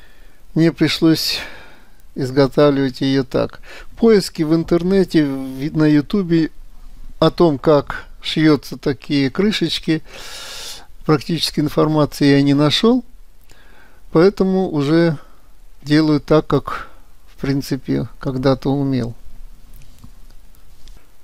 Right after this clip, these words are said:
Края в последующем я подумал, что это было неправильно внахлест. Надо было их сшить с обратной стороны, вывернуть, и все.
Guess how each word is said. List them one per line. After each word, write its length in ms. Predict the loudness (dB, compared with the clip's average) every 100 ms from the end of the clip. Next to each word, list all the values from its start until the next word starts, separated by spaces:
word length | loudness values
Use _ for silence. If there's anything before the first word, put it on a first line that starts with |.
| -16 -16 -16 -18 -18 -18 -18 -18 -18 -18 -14 -12
Края 600 | -2 2 4 6 4 2 -4 -16
в 140 | -4
последующем 800 | 0 0 2 2 2 -2 0 0
я 200 | 4 2 2 -8 -6
подумал, 500 | 0 2 2 2 2
что 260 | 0 0 2
это 220 | 2 2
было 240 | 2 2 2
неправильно 640 | 2 2 4 4 4 0
внахлест. 680 | 2 0 2 0 0 -4 -16 -18 -20 -20 -4
Надо 280 | 0 2 2
было 260 | 2 4 4
их 180 | 4 2
сшить 520 | 0 0 -2 -6 -12 -18 -20 -20
с 100 | -4
обратной 460 | 0 2 2 2 -2
стороны, 460 | 0 2 4 2
вывернуть, 760 | 2 4 6 6 4 0 -2 -12 -18 -20 -6 -2
и 100 | -2
все. 380 | 2 4 2